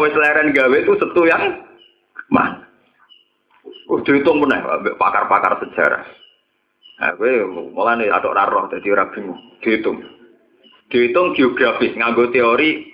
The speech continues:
urdul balad, ora ilmu hisab urdul balad. Kan iso dihitung. Mekah itu tepaan diliwati Khotul Istiwa. Indonesia ya tepaan diliwati Khotul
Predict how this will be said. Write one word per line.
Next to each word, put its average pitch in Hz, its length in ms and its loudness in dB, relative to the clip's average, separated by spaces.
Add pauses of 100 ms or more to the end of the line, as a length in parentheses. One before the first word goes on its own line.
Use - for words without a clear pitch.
(520)
urdul 123 400 4
balad, 113 320 2
ora 110 160 4
ilmu 113 240 2
hisab 123 320 0
urdul 110 240 2
balad. 85 320 0
Kan 165 160 0
iso 165 160 2
dihitung. 143 440 0 (760)
Mekah 135 560 0
itu 165 160 0
tepaan 135 560 0
diliwati 104 480 0
Khotul 107 400 -2
Istiwa. - 400 -2 (1300)
Indonesia 135 560 2
ya 127 80 2
tepaan 127 480 0
diliwati 107 720 2
Khotul 127 480 -2